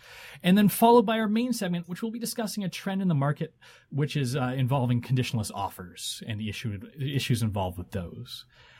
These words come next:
But first, I wanna welcome our very special guest on the show today, Sue Heddle, sales representative with Century twenty-one Miller in Oakville, Ontario.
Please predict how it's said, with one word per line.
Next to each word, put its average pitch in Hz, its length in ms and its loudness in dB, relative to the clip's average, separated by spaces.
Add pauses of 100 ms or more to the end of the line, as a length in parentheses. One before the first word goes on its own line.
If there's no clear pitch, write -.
(180)
But 156 140 -2
first, 269 560 2
I 190 80 0
wanna 226 220 8
welcome 214 320 8
our 175 100 10
very 202 320 8
special - 340 2
guest 131 280 -2
on 143 60 2
the 123 60 0
show 127 200 0
today, 107 240 -2
Sue - 300 0
Heddle, 113 460 -4
sales 233 360 2
representative 196 480 0
with 139 80 -4
Century 156 240 -4
twenty-one 151 360 0
Miller 113 240 0
in 107 200 -8 (100)
Oakville, 123 480 -4
Ontario. 92 720 -8